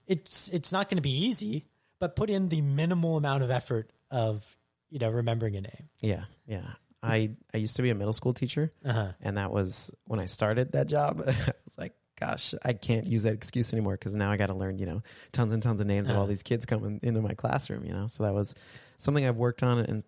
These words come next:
Speaker 2: still need to find a way to apply that teacher skill into improv <laughs> scenes.
Speaker 1: How did you, how did you work on it?
Speaker 2: Uh, play games, a lot of games,
Speaker 1: Mm.
Speaker 2: and just, uh, games where it's actually an improv game that I like to do with students,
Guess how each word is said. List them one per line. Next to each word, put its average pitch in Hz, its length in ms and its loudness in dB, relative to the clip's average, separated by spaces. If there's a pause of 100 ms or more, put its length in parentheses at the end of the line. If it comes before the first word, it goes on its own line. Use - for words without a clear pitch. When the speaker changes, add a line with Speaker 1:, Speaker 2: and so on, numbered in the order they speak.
Speaker 2:
still - 240 0
need 175 100 0
to 165 80 2
find 143 180 0
a 135 40 2
way 131 120 4
to 117 120 0
apply 113 300 2
that 98 180 -2
teacher 131 260 2
skill 147 480 0
into 117 160 -2
improv 127 480 0
<laughs> - 80 -4
scenes. - 380 -8 (140)
Speaker 1:
How 165 100 2
did 165 200 2
you, 135 400 2 (280)
how 143 140 2
did 127 140 0
you 123 80 0
work 110 220 -2
on 92 140 -6
it? - 100 -18 (320)
Speaker 2:
Uh, 107 500 4
play 113 200 2
games, 98 460 0 (320)
a - 60 -6
lot 104 80 2
of 101 80 0
games, 98 500 -4 (100)
Speaker 1:
Mm. 127 120 0
Speaker 2:
and - 80 0
just, 104 240 -2
uh, 104 240 0
games 110 500 -2
where 101 460 0
it's - 280 -2
actually - 340 -2
an 185 60 0
improv 107 220 0
game 101 300 -4
that 110 140 -2
I 107 40 2
like 107 160 -2
to 113 80 -4
do 110 180 -4
with 110 140 -4
students, - 580 -4